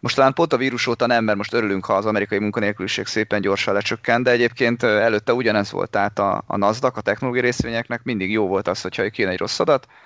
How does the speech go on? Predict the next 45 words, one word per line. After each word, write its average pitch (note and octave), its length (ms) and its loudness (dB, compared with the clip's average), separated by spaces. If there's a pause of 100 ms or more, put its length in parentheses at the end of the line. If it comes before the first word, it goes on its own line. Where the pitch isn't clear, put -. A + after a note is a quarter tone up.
(220)
mert - 240 -2
akkor G2 240 -4
lazább F#2+ 300 2
lesz F2 200 -4
a - 60 -4
Fed, D3+ 320 2 (260)
az G#2+ 180 -4
azt - 200 0
jelenti, G2 280 -2
hogy G#2 340 -6
le-, G#2+ 280 2
lentebb G2+ 320 2
lesznek F#2 260 -4
a - 40 -20
kamatok, A2+ 440 -2
magasabb G2 380 -2
szorzót G2+ 420 -2
lehet G#2 200 -2
tenni F#2 240 -2
a F2 40 -4
profitokra. A#2+ 640 -2 (200)
A - 80 -8
profit - 300 0
az A2 100 4
meg G2+ 140 -2
úgyis G#2 280 -2
jó A2 120 2
lesz, G#2+ 140 2
hiszen G#2 340 -4 (360)
miért G#2 280 0
ne F#2+ 80 0
lenne G2 200 2
jó F2+ 120 -2
egy F2+ 100 -2
technológiai F2+ 440 -4
részvény F#2 280 -4
profitja F2+ 420 -4
a F2 40 0
jövőben? E2+ 420 -4 (280)
Egyébként B2+ 380 2
még C#3+ 140 0
itt C#3+ 80 -2
hagyd G3+ 160 0
tegyek C3 200 2
hozzá, A#2 440 2